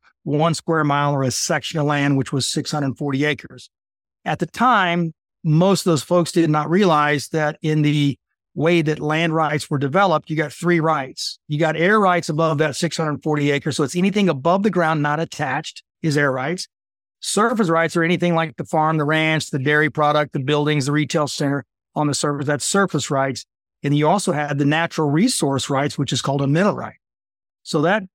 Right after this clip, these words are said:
that farmer, that rancher that had that six hundred forty acres that they claimed for their own, at some point in time, they realized, "Hey, I can sell some of my mineral rights to somebody else and still retain the surface and the, uh, air right."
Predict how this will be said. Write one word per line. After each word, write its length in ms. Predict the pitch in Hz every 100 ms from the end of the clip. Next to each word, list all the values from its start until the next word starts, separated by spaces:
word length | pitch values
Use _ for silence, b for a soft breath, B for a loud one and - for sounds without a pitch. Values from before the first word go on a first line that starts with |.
| 180
that 400 | 160 160 190 -
farmer, 340 | 202 208 170
that 180 | 160 170
rancher 380 | 170 170 180 151
that 120 | 143
had 200 | 151 160
that 160 | 151 135
six 220 | 165 -
hundred 260 | 156 147
forty 220 | 165 151 156
acres 300 | 202 151 139
that 100 | 123
they 220 | 147 139
claimed 400 | 139 185 190 175
for 60 |
their 160 | 143 156
own, 380 | 202 175 147 135 _ _ _ -
at 100 | 139
some 280 | 196 233
point 220 | 180 185 156
in 20 |
time, 200 | 165 165
they 80 | 156
realized, 400 | 160 156 156 -
"Hey, 120 | 208
I 120 | 185
can 220 | 226 160
sell 600 | 123 - 208 226 175 160
some 460 | 165 - 175 190 208
of 380 | 175 170 165 151
my 480 | 147 147 151 147 156
mineral 380 | 156 147 240 247
rights 420 | 143 131 160 - - _ _ _ -
to 80 |
somebody 380 | 143 185 180 214
else 260 | 220 185 -
and 100 | 160
still 240 | - 185
retain 380 | 170 135 165 165
the 80 | 151
surface 460 | - 156 135 151 -
and 180 | 139
the, 200 | 139 135
uh, 120 | 131 139
air 240 | 165 202
right." 260 | 135 -